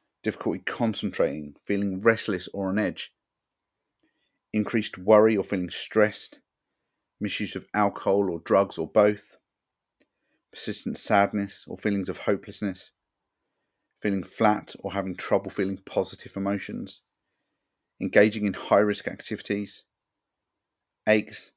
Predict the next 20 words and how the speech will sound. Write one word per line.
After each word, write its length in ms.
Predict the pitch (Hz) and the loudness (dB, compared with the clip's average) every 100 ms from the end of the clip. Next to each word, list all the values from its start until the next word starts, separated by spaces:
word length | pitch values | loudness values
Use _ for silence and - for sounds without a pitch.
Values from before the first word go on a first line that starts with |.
| - | -6
headaches, 420 | 113 104 98 - - | 0 2 0 -2 -6
or 100 | 101 | -2
digestive 580 | 92 - 95 - 92 | -2 0 -2 -2 -8
problems 380 | - 98 101 101 | -2 -2 0 -4
without 260 | 98 95 - | -2 -2 -2
a 20 | |
clear 240 | - 92 | -4 -4
cause, 560 | - - 104 101 104 - _ _ _ _ _ _ _ _ _ _ _ _ _ | -4 -2 2 2 0 -8 _ _ _ _ _ _ _ _ _ _ _ _ _
obsessive 440 | 120 - 104 101 | -2 0 0 -2
thinking 480 | - 113 104 98 110 | -6 -2 -2 0 -2
or 120 | 101 - | -2 -6
pul-, 300 | - 101 101 - | -6 -4 -4 0
or, 220 | 98 92 _ | 0 0 _
or, 180 | 90 90 - _ _ _ - | -6 -6 -8 _ _ _ -4
sorry, 260 | - 82 | 0 0
obsessive 400 | - - 117 104 | 0 0 0 -2
thinking 400 | - 104 101 101 | -4 -4 -2 -4
or 120 | - | -4
compulsive 600 | - - - 98 - 98 | -8 -12 -2 -2 -2 -8
behavior, 480 | - 104 101 107 104 | -4 0 0 0 -4